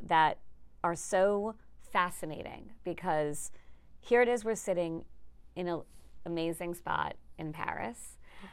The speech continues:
and, uh, you're from Arizona.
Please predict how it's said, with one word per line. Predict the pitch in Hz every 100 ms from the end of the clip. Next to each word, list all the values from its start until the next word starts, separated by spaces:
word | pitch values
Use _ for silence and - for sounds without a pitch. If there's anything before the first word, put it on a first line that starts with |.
| - 220
and, | 208 185 180 185 - -
uh, | 180 160 151 151 - - - - - -
you're | 196
from | 196 175
Arizona. | 160 165 151 151 -